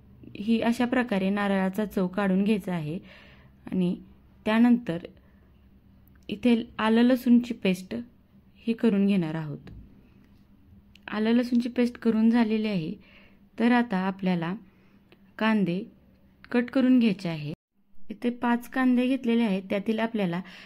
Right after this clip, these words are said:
चार कांदे उभे असे कट करून घ्यायचे आहेत व जो उरलेला एक कांदा आहे तो आपण अर्धा अर्धा करून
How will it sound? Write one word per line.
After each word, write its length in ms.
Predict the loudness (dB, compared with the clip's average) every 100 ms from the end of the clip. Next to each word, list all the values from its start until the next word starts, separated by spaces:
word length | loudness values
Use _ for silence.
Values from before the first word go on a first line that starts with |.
| -20 -4
चार 240 | 0 2
कांदे 360 | 2 4 4 2
उभे 340 | 0 2 2 2
असे 280 | 0 -6 -8 -10 _ _
कट 140 | -4 -4 0
करून 300 | 0 2 2
घ्यायचे 300 | 0 -2 -8
आहेत 600 | -14 -16 -20 -20 -20 -4
व 100 | -4
जो 260 | 0 2 0 2
उरलेला 460 | 0 2 0 0
एक 320 | -2 -4 -4
कांदा 300 | -2 0 0
आहे 260 | -2 -4 -6 -8
तो 80 | -8 -6
आपण 360 | -8 -6 -6 -8 -16 -20 -20 _ -4
अर्धा 360 | -2 0 0 0
अर्धा 320 | 0 -2 -2 -8 -20 _
करून 340 | -6 -2 -2